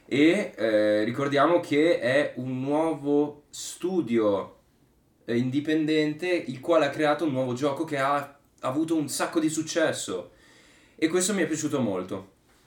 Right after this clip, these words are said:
anche come ha detto prima mio fratello. E adesso parlo di Dredge. Dredge, gioco carinissimo. Se non sapete cosa fare, volete giocare a un gioco rilassante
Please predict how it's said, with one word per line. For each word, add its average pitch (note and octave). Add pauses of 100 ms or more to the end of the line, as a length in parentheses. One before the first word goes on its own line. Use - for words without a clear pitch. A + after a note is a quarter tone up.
(380)
anche A#2
come A#2+
ha A2+
detto A#2
prima G#2+
mio G2+
fratello. F#2+ (760)
E E3 (440)
adesso D#3
parlo B2+
di A#2+
Dredge. G#2
Dredge, F#3+
gioco F3 (320)
carinissimo. B2+ (400)
Se -
non F#3
sapete E3
cosa C3
fare, B2+
volete D3
giocare D#3
a B2+
un B2
gioco E3+
rilassante A2+